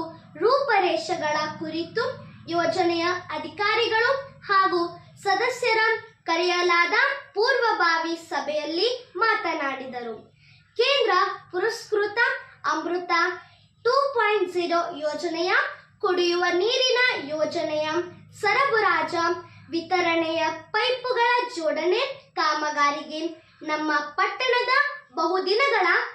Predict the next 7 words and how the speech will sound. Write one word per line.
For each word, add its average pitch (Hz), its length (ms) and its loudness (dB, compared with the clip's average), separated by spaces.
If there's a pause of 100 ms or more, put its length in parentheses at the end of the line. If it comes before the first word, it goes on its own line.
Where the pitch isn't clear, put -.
(160)
ಬೇಡಿಕೆಯಾಗಿತ್ತು. 311 1080 -2 (640)
ಪಟ್ಟಣದ 523 760 2
ಸುಮಾರು 339 760 0 (160)
ನಾಲ್ಕು 508 560 0
ಸಾವಿರಕ್ಕೂ 349 760 0
ಹೆಚ್ಚಿನ 427 480 0 (260)
ಕುಟುಂಬಗಳಿಗೆ 311 880 -4